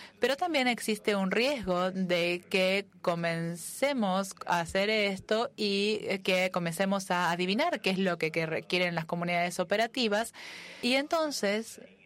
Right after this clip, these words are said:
hay un dicho en inglés que dice que muchas pl-, muchas manos en un plato hacen mucho garabato.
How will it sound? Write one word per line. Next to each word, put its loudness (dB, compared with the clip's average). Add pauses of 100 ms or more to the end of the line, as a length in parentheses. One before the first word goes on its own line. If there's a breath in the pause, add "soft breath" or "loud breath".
(800)
hay 4
un 2
dicho 2
en 0
inglés 2 (320)
que 4
dice 2 (320)
que 2
muchas 0
pl-, -4
muchas 0
manos 0
en 0
un -2
plato 0
hacen -2
mucho 0
garabato. 0